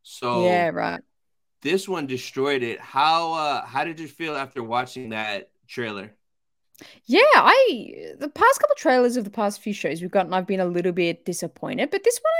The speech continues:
Speaker 2: one I really love. I actually really enjoyed this trailer. I think because season two of Mando's trailer was,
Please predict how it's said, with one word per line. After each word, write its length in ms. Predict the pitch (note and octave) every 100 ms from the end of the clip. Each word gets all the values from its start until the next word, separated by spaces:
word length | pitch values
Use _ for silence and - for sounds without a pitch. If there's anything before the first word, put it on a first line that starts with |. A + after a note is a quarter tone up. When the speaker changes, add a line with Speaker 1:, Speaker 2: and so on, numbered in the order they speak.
| C#5+
Speaker 2:
one 80 | G#3
I 20 |
really 280 | F3+ F3+ G#3
love. 420 | D3 D#3 E3+ C3
I 80 | A#3
actually 280 | G4+ A4+ A#3+
really 220 | G3+ G3
enjoyed 320 | E3+ C#3+ C#3
this 120 | D#3+
trailer. 360 | - E3+ D#3 E3+
I 200 | F3 F3
think 460 | - A#3+ A#3 A#3 _ _ _ _ - - _ _ _ _ _ -
because 380 | G3 A#3 E4 B3+ G#3+
season 380 | - D4+ F4 F#4
two 180 | - B3
of 120 | A#3
Mando's 400 | A3+ A3 G#3 G#3
trailer 540 | - G3+ F#3 F3+ D#3+ -
was, 540 | - F3+ F3 - -